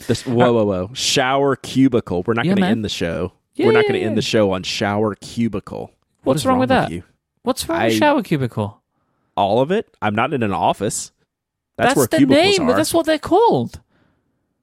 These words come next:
Speaker 1: Uh, not for normal people.
Speaker 2: Uh, yeah.
Speaker 1: <laughs> I love you.
Speaker 2: That's the name of the, like, thing that you get in, right?
Speaker 1: Yeah,
Speaker 2: When
Speaker 1: we're
Speaker 2: you're in a
Speaker 1: we're
Speaker 2: bathroom and it's, like, walled off, it's called a shower cubicle.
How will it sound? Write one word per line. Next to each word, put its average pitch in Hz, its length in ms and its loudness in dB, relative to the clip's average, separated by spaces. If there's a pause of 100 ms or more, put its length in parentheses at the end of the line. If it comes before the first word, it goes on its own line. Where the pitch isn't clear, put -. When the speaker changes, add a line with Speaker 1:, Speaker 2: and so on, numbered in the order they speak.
(120)
Speaker 1:
Uh, 62 240 -12
not 90 480 -8
for 127 140 0
normal 127 320 0
people. 110 440 -6
Speaker 2:
Uh, 113 320 0
yeah. 147 460 -2 (540)
Speaker 1:
<laughs> 160 60 0 (1700)
I 170 60 -8
love 78 220 -8
you. 92 160 -8 (300)
Speaker 2:
That's 247 260 -2
the 277 140 0
name 247 420 2
of 214 200 2
the, 202 140 4
like, 190 360 0
thing 247 400 -2
that 202 140 -2
you 160 160 -4
get 208 260 0
in, 139 300 -6 (300)
right? 151 400 0
Speaker 1:
Yeah, 185 140 -2
Speaker 2:
When 185 80 2
Speaker 1:
we're 190 60 4
Speaker 2:
you're 190 120 4
in 254 80 4
a 262 60 2
Speaker 1:
we're 214 80 0
Speaker 2:
bathroom 151 560 0
and 151 120 0
it's, - 200 -8
like, 139 300 -2 (300)
walled 147 320 2
off, 117 280 0
it's 175 80 -6
called 202 200 0
a 214 40 -4
shower 302 280 -4
cubicle. - 560 -8